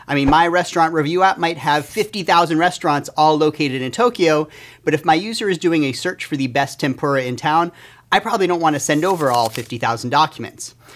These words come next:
For one thing, that's gonna kill their data plan faster than you can say overage charges may apply, and it's gonna be costly to you, the database developer. Remember that you get charged per document read,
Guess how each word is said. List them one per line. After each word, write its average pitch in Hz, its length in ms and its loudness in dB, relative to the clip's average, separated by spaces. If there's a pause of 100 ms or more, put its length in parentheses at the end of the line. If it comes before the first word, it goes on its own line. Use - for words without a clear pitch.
(140)
For 156 100 -2
one 190 180 2
thing, 156 260 -2
that's 143 180 -2
gonna 135 160 -2
kill 143 220 -2
their 127 180 -2
data 156 280 -2
plan 120 320 -6
faster 120 420 -4
than 117 140 -8
you 123 100 -6
can 117 160 -6
say 113 240 -4
overage 117 540 -8
charges 117 380 -2
may 120 120 -2
apply, 165 560 2 (460)
and 233 100 2
it's 254 80 -6
gonna 233 160 0
be 220 80 -6
costly 185 480 0
to - 140 -10
you, 139 240 0
the 135 100 -8
database 165 400 0
developer. 113 540 -6 (300)
Remember 185 340 -2
that 160 160 -2
you 151 140 0
get 160 180 -2
charged 131 360 -4
per 139 160 -2
document 113 460 -6
read, 170 420 0